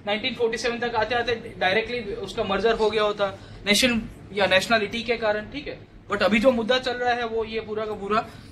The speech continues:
ये first एंग्लो बर्मिस war के साथ रिलेट होता है। क्यों? क्योंकि Treaty of Yandabo जो हुआ था वो discriminatory बोलते हैं, the Ahom,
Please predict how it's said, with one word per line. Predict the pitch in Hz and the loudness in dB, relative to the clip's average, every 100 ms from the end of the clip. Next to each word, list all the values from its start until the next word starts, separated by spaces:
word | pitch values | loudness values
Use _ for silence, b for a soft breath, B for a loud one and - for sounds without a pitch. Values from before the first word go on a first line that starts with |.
| - | -4
ये | 202 | -2
first | 214 226 214 | 4 2 2
एंग्लो | 190 208 | 0 2
बर्मिस | 180 180 202 | 2 -2 -4
war | 170 180 185 | -4 -4 -4
के | |
साथ | 180 185 151 | -8 -10 -10
रिलेट | 139 123 | -14 -14
होता | 123 - | -16 -20
है। | - - | -20 -14
क्यों? | 240 262 | -8 -8
क्योंकि | 226 233 | -6 -6
Treaty | 226 214 254 | -2 0 2
of | 226 185 | 4 8
Yandabo | 208 277 226 175 B B B | 10 10 8 2 B B B
जो | 233 | -6
हुआ | 202 233 | -2 -2
था | 233 233 | -2 -4
वो | 247 | -4
discriminatory | 233 190 - 185 190 196 208 | -6 -8 -10 -10 -6 -4 -2
बोलते | 208 349 185 | 0 0 0
हैं, | 175 262 - - - | -2 -2 -6 -12 -10
the | - 226 190 | -6 -4 -2
Ahom, | 185 233 | 2 2